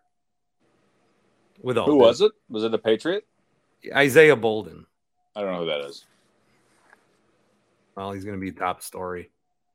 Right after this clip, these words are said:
Speaker 2: I'm not on X, so I'm a little behind on the news. I guess I need to, uh, figure out who's, who's throwing out the news on Threads.
Speaker 1: You know, I think, um, just another Packer thing,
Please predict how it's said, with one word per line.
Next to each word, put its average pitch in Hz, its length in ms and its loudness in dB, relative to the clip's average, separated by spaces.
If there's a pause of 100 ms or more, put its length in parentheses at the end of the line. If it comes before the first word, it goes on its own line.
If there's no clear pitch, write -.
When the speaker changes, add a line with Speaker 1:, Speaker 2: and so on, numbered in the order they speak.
(1080)
Speaker 2:
I'm 104 120 -4
not 107 180 6
on 104 220 6
X, 95 360 2
so 90 300 0
I'm 87 220 2
a 87 40 -4
little 90 200 -2
behind 87 300 -2
on 85 100 -4
the 85 80 -6
news. 87 580 -6
I 85 80 -6
guess 87 320 -4
I 90 60 -2
need 85 200 -8
to, 85 200 0
uh, 82 160 4
figure 90 360 -2
out 87 280 2 (160)
who's, 104 340 -8 (180)
who's 113 180 -10
throwing 107 220 2
out 101 120 0
the 95 80 -8
news 104 200 -2
on 95 140 0
Threads. 101 440 0 (1200)
Speaker 1:
You 165 100 2
know, 202 60 6
I 196 80 6
think, 233 340 4 (100)
um, 165 480 6
just 156 220 -8
another 165 240 0
Packer 143 400 0
thing, 113 400 -8